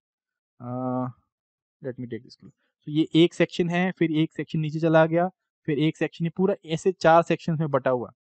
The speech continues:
ठीक है। इस तरह का ये स्नेक लाइक स्ट्रक्चर है, एक, फिर ये जुड़ा हुआ दूसरे से, तीसरे से जुड़ा हुआ है, ऐसे ये स्नेक लाइक स्ट्रक्चर है, ठीक है। और जब ये इस तरह से, अ, आपका वेव्स आती हैं,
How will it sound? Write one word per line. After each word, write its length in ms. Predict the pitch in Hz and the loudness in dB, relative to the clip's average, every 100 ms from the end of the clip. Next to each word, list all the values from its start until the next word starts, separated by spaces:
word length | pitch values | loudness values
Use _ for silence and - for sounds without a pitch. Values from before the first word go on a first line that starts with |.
| _ _ | _ _
ठीक 120 | 160 208 | -8 -4
है। 60 | |
इस 160 | 208 - | -4 -2
तरह 120 | 170 | -2
का 80 | 170 | 0
ये 100 | 170 | -2
स्नेक 440 | - 156 160 165 | -2 -2 -2 2
लाइक 220 | 165 156 | 2 2
स्ट्रक्चर 420 | - 147 - 147 123 | -4 -10 -2 0 0
है, 60 | |
एक, 400 | 131 143 151 160 - _ _ _ - | 0 -2 -2 -4 -6 _ _ _ -6
फिर 120 | 143 | -4
ये 100 | 143 | -2
जुड़ा 260 | 139 143 | 0 2
हुआ 160 | 147 147 | 6 4
दूसरे 360 | 143 139 147 147 | 4 -4 -6 -6
से, 400 | - 156 151 151 | -6 -4 -4 -6
तीसरे 440 | 143 143 - 151 | -8 -12 -8 -10
से 120 | 143 | -8
जुड़ा 200 | 147 147 | -8 -4
हुआ 220 | 147 151 151 | -4 -4 -4
है, 60 | |
ऐसे 220 | 139 - 143 _ _ _ _ - | -6 -8 -14 _ _ _ _ -10
ये 80 | 147 | -10
स्नेक 440 | - - 160 165 | -14 -2 0 2
लाइक 160 | 170 170 | 2 0
स्ट्रक्चर 400 | - 143 - 131 | -6 -6 -2 -4
है, 60 | - _ _ _ _ _ | -4 _ _ _ _ _
ठीक 120 | 156 208 | -6 -6
है। 100 | 233 _ _ | -6 _ _
और 240 | 143 160 160 | 4 6 6
जब 240 | 156 165 | 2 2
ये 60 | 170 | 2
इस 160 | 156 | 2
तरह 160 | - 160 | 0 0
से, 220 | - 165 160 - _ _ _ _ | 2 2 0 -8 _ _ _ _
अ, 80 | 139 | -4
आपका 840 | 143 143 135 135 - 147 139 135 - _ _ _ - | 0 0 -2 -6 -4 -2 0 0 -4 _ _ _ -8
वेव्स 360 | 131 147 156 | 0 0 0
आती 360 | - 131 - 151 | 0 -2 -2 -4
हैं, 260 | 156 156 | -2 -4